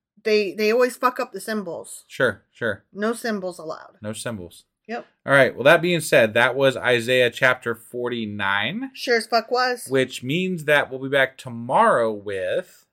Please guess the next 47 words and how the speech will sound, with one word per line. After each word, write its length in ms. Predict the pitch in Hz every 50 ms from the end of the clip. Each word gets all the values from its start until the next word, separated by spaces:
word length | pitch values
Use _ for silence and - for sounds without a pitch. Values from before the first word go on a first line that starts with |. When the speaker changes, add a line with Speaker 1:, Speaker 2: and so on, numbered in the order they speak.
| _ -
Speaker 1:
Isaiah 440 | 226 226 226 - 294 320 294 247 220
chapter 420 | - - 339 302 349 - 262 208 -
fifty. 800 | - _ - 311 339 415 - - 240 220 196 160 165 175 - _ _ _ _ _ _ _
And, 400 | 220 233 233 233 226 214 220 - _ _ _ _ _ _ -
um, 360 | 226 226 226 226 208 196 220 - _ _ _ _
if 140 | 226 226 -
you 180 | 247 277 294
would 140 | 277 254 226
like 200 | 247 254 262 -
to 140 | - 254 220
join 480 | 190 - - 233 233 285 320 349 311
us, 440 | 226 208 208 208 214 214 - - - _ -
oh 100 | 233 254
no, 300 | 269 285 285 277 254 240
it'll 180 | 240 240 247 240
be 140 | 226 247 240
too 200 | - - 277 226
late 280 | 190 208 220 240 - -
by 100 | - 208
the 60 | 139
Speaker 2:
It'll 120 | 143 147
Speaker 1:
time 100 | 156 147 -
Speaker 2:
be 40 | 196
Speaker 1:
you 40 | 131
Speaker 2:
too 40 | 127
Speaker 1:
hear 80 | 113 113 104
Speaker 2:
late. 60 | 101
Speaker 1:
this. 220 | 92 90 190 - 95
Speaker 2:
Yeah, 140 | 107 104 -
Speaker 1:
Never 180 | 214 220 - 107
Speaker 2:
unless, 120 | 214 208
Speaker 1:
mind. 240 | 202 196 190 185 190
Speaker 2:
unless 140 | - - -
you 60 | 110
catch 280 | - 127 117 113 - 117
it 40 |
in 80 | 101 98
the 60 | 104
next 200 | 104 104 104 -
few 160 | - - 104
minutes. 420 | 98 98 92 87 85 82 - - -
Speaker 1:
Yeah. 220 | 220 240 220 196 - - _ _ -
Well, 360 | 240 254 262 262 254 - - 262
okay. 360 | 254 - 262 240 226 208 220
So 540 | - - - 254 247 240 233 226 214 - - -
next 440 | 240 240 240 247 277 277 - - 233
week 440 | 240 233 220 214 214 208 - _